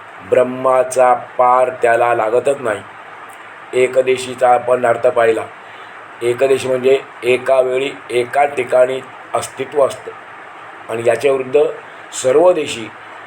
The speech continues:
सर्व ठिकाणी, सर्व वेळेला त्याचं अस्तित्व असतं,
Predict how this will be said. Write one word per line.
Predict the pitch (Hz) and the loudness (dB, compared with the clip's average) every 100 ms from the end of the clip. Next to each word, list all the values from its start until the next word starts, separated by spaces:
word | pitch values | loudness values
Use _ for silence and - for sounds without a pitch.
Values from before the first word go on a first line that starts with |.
| - - - - | -20 -20 -14 0
सर्व | 123 127 151 | 2 4 4
ठिकाणी, | 160 143 131 123 113 - - - - - - - 123 | 2 2 2 0 -4 -12 -20 -20 -20 -20 -20 -8 -2
सर्व | 127 160 | 2 4
वेळेला | 156 139 131 123 117 - - - | 4 2 -2 -4 -6 -12 -20 -4
त्याचं | 117 113 120 | -4 0 -2
अस्तित्व | 110 143 147 131 | -2 -8 0 0
असतं, | 110 123 | 0 -2